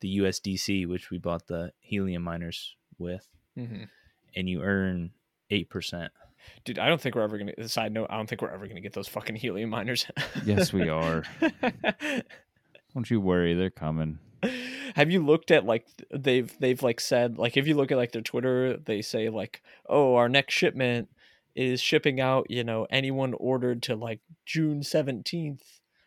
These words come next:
Speaker 2: or before." I'm just like, "Fuck, that was, like, six months ago."
Speaker 3: We're, they're
Speaker 2: No,
Speaker 3: coming,
Speaker 2: more than
Speaker 3: don't
Speaker 2: six
Speaker 3: worry.
Speaker 2: months ago. Okay, but,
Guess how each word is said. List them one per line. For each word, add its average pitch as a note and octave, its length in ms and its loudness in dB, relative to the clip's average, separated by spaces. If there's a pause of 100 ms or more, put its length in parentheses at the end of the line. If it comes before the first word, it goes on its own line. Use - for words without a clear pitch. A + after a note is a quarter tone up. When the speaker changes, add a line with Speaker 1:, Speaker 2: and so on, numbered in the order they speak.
(140)
Speaker 2:
or C#3+ 200 2
before." C3 580 4
I'm A2+ 120 -4
just A2+ 140 -10
like, G2 100 -6 (240)
"Fuck, G#2+ 220 -4
that - 120 -4
was, C#4 120 -8
like, - 140 -8
six - 340 -8
months G2+ 240 -8
ago." - 260 -10 (920)
Speaker 3:
We're, F#2+ 280 -2
they're G2+ 180 -2
Speaker 2:
No, D3 80 6
Speaker 3:
coming, - 240 -2
Speaker 2:
more C#3 60 4
than - 100 -2
Speaker 3:
don't F#2 80 -4
Speaker 2:
six D#2+ 140 -4
Speaker 3:
worry. C2+ 80 -8
Speaker 2:
months - 140 -10
ago. A#2+ 180 -6 (560)
Okay, B2 220 4 (120)
but, B2+ 200 6